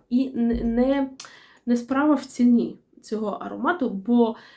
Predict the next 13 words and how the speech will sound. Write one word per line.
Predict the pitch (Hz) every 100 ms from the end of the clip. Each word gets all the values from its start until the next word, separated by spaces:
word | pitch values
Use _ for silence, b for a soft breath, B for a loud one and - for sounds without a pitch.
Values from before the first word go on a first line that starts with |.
| B
під | - -
час | - 226 - -
отого, | 214 202 208 208 180 - - - 185
тих | - 208 214 180
двіх, | 196 196 - - 208
е, |
двох | 202 226 240 233
років | 202 190 - 427 -
я | 202 196 180
ж | - _ _
купувала | 220 220 208 269 339
інші | 220 226 220 -
аромати. | - 185 190 196 156 -